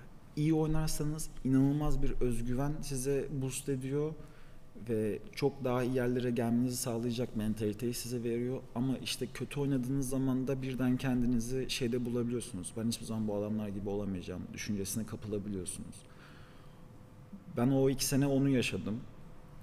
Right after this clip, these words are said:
Fakat ondan sonrasında profesyonel olduktan sonra Challenge Tour'da, Gloria'da, e, iki bin on yedi ya da iki bin on sekiz tam net hatırlamıyorum. E,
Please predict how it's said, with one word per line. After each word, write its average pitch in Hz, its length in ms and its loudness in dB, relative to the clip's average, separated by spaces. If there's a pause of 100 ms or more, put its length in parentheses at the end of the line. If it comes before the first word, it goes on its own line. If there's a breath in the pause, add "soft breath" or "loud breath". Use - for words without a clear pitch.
(280)
Fakat 123 400 0
ondan 113 280 6
sonrasında 113 480 2
profesyonel 117 600 2
olduktan 113 440 2
sonra 117 520 0 (520 loud breath)
Challenge 120 360 4
Tour'da, 117 420 2 (260)
Gloria'da, 110 640 2 (500)
e, 98 40 -6 (280)
iki 110 220 -4
bin 117 280 2 (180)
on 131 640 0 (280)
yedi 117 260 0
ya 117 140 2
da 104 40 0
iki 98 240 -6
bin 113 60 -4
on 120 80 0
sekiz - 320 -6
tam 110 220 -4
net 107 140 -6
hatırlamıyorum. 113 680 -2 (260)
E, 95 200 -4